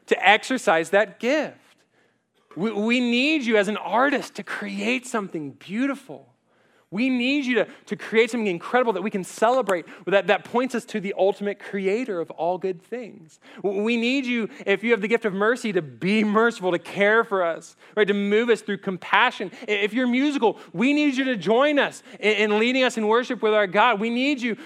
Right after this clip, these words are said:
to, to come and be a part of, of directing people's time and worship and attention <laughs> to the Lord. We need you to use your gifts of intelligence to study and to be better. We, we need you to be the best engineer, biologist, or, or teacher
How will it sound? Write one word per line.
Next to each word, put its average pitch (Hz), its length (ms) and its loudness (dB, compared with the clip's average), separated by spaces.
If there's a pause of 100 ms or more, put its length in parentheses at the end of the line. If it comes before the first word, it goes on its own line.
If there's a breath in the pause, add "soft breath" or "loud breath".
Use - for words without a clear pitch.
(120)
to, 208 100 -8
to 202 120 -4
come 240 440 2 (160 loud breath)
and 190 260 0
be 233 120 2
a 233 80 4
part 233 380 6
of, 202 120 4 (160)
of 156 60 -16
directing 208 460 0
people's 185 360 -2
time 220 460 0 (180 loud breath)
and 180 380 0
worship 208 320 0
and 175 100 -2
attention 220 560 -4 (260 soft breath)
<laughs> - 260 -14
to 202 120 -2
the 175 120 2
Lord. 185 520 4 (500)
We 240 200 0
need 247 180 -2
you 254 80 0
to 233 80 -2
use 220 380 -2
your 220 80 -2
gifts 226 320 2 (160 loud breath)
of 185 100 0
intelligence 208 680 -4
to - 120 -18
study 214 680 -6 (200 loud breath)
and 175 100 -4
to 180 80 -2
be 185 100 -4
better. 185 380 2 (160 loud breath)
We, 196 100 -2
we 202 220 -2
need 247 160 -2
you 240 60 -2
to 226 40 -6
be 226 120 0
the 180 80 0
best 214 280 4
engineer, 220 540 -2
biologist, 220 680 2
or, 151 140 -4 (160 loud breath)
or 147 180 -2
teacher 220 720 2